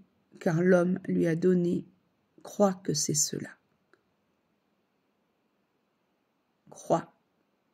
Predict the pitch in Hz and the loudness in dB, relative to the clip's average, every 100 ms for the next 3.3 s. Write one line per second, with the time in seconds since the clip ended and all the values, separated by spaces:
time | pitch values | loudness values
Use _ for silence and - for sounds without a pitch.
0 | _ _ _ _ _ _ _ _ _ _ | _ _ _ _ _ _ _ _ _ _
1 | - - - 180 175 160 180 175 170 147 | -16 -16 -4 -2 0 0 0 0 -2 -4
2 | - - - - - - - - - - | -6 -6 -8 -10 -10 -10 -8 -10 -12 -12
3 | - - | -8 -8